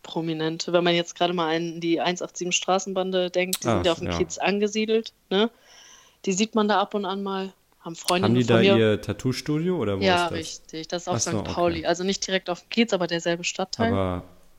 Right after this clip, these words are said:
Speaker 2: ja.
Speaker 1: Ja, Freundinnen von mir wohnen auch schon, äh, des Öfteren von denen angesprochen, so. Also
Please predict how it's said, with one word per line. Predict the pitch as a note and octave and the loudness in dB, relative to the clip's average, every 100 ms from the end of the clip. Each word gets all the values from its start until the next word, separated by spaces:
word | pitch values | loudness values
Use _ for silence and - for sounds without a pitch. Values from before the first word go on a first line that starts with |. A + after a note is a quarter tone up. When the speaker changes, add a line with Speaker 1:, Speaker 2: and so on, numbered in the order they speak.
| - | -10
Speaker 2:
ja. | F#2 F2+ - - _ _ _ | -10 -10 -14 -20 _ _ _
Speaker 1:
Ja, | D3+ D3+ | -4 -2
Freundinnen | D#3+ G3 G#3+ A3 | 0 2 4 2
von | G3+ | 2
mir | F#3+ F#3 | 0 2
wohnen | F#3+ | 2
auch | E3+ | 0
schon, | E3 F3 D#3+ | -2 -4 -6
äh, | - A#2+ | -4 -6
des | - E3+ - | -4 -4 -2
Öfteren | E3+ - F#3 E3+ | -4 -6 -4 -4
von | D#3+ | -2
denen | D#3+ D#3 | -2 -2
angesprochen, | D#3 F3+ F3 - D3+ - D3+ | 0 0 -2 -4 -8 -6 -8
so. | D#3 D#3 | -6 -6
Also | - D3+ D3+ D3+ | -2 0 0 -2